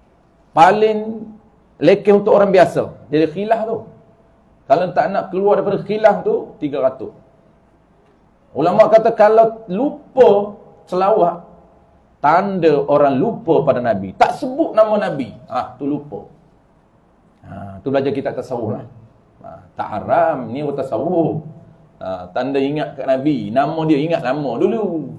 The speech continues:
Bukan ada dalam hati lagi. Dalam hati nak kena kenal dia. Ciri macam mana? Baru rasa teruja sebut nama Muhammad. Ah, apa Nabi kita yang nama Muhammad, terus rasa hebat, teruja ni. Masya Allah. Dia rasa ni.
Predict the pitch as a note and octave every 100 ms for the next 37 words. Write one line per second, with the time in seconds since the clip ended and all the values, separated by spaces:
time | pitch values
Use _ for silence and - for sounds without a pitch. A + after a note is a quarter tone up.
0 | - - D#3 B2+ B2 C3+ C3+ D3 C#3+ -
1 | E3 F#3 A#3+ B3 G3 E3 - - _ _
2 | _ D3 E3 E3 D#3+ E3+ F#3+ G3+ F3 F3
3 | D#3 F#3 A#3+ G#3+ - G3 G3+ G#3 G3 G#3
4 | A3+ C4 B3+ F#3+ G#3+ G3+ G3+ G#3 G3+ G3+
5 | C4+ G3+ C4+ E3+ G#3 G#3+ G3 A3+ A3+ G3+
6 | - G#3 G3+ - - _ - F3+ - A3
7 | F#3 G3+ G3+ G#3+ A3 A3 G#3 G#3 A3 A3+
8 | A3 B3 C#4 D4+ - - - D4+ - -
9 | - - - - A#2+ C3+ C3 - - D3+
10 | D3+ D3 A#2 - - _ _ - C3+ C3
11 | - C3+ A#2 A#2 A2 G#2 G2 A2 C#3+ E3+
12 | - - F3+ E3